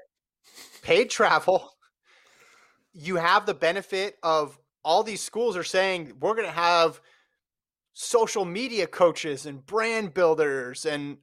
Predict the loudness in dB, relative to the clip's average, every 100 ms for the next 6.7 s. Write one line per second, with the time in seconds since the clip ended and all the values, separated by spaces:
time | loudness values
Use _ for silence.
0 | 2 4 4 -2 -2 2 0 2 -2 0
1 | -2 -4 -6 -10 -10 -8 -10 -10 -6 -6
2 | -8 -10 -8 -4 -4 -4 -2 4 4 2
3 | -6 -6 -10 -14 -12 -4 0 0 0 -8
4 | -8 -10 -12 -18 -20 -6 2 6 6 6
5 | 4 4 4 4 2 0 -6 -2 -2 -2
6 | -6 -2 -2 2 2 2 2